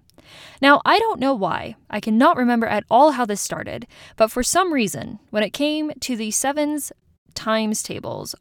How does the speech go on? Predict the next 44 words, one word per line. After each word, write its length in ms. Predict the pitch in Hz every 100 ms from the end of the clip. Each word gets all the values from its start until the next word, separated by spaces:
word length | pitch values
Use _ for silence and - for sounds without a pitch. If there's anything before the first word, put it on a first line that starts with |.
| -
I 120 | 226
had 280 | 240 196 -
two 220 | - 339
ways 460 | 220 185 180 -
to 120 | - 202
remember 400 | 185 170 160 170
seven 280 | - 165
times 240 | 170 - -
seven. 320 | - - - _ _ -
It 140 | - 226
started 340 | - 427 359
out 220 | 233 214
as 160 | 208 208
remembering 400 | 202 214 208 202
it 100 | 196
by 140 | 180
thinking 340 | 185 226 240 233
of 160 | 180
the 80 | 185
forty-niners, 720 | 170 214 220 185 170 95 98 - - - -
an 80 |
American 380 | 208 220 247 240
football 300 | 233 240 170
team. 340 | - 202 - 214 _ -
That 220 | - 330
one, 340 | 311 294 269 226 -
I 140 | 220
could 160 | 220 202
see 120 | 208
a 60 |
pretty 320 | 185 226 214 214
clear 260 | - 180
connection, 680 | 175 185 - - - - 208
but 220 | 185 180 - - - _ -
over 220 | 262 220
time, 420 | - 254 285 311
my 140 | - 208
memory 400 | 208 220 277 330
trick 320 | - 311 330
for 260 | - 196 190
seven 260 | - 269
times 380 | 262 220 220 -
seven 560 | - - - 202 269 330 _ _ _
became 520 | - 214 226 220 214